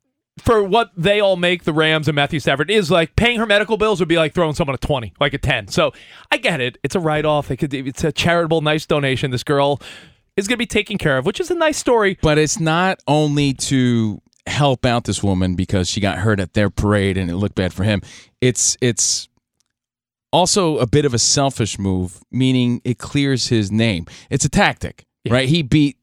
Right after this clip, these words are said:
Speaker 2: social media to the punch. Like, "Hey, yeah, I know it looked bad, but I'm paying for it. So take that, top that." It's like addressing a bad hair day before someone at the office makes fun of you for it. It's like addressing that pimple on your nose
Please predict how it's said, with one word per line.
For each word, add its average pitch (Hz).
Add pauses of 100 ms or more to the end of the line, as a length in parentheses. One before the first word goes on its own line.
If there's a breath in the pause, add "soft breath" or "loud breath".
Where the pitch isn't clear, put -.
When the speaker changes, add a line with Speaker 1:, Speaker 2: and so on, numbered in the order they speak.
Speaker 2:
social 139
media 110
to -
the 107
punch. 95
Like, 123
"Hey, 220
yeah, 190
I 180
know 208
it 202
looked 180
bad, 131
but 131
I'm 143
paying 196
for 117
it. 107 (220 soft breath)
So -
take 196
that, 185 (120)
top 170
that." 165 (400 loud breath)
It's 160
like 170 (560)
addressing 156
a 139
bad 139
hair 139
day 104
before 117
someone 120
at 110
the 110
office 104
makes 101
fun 101
of 87
you 90
for 95
it. 78
It's -
like 120
addressing 135
that 113
pimple 113
on 95
your 92
nose 90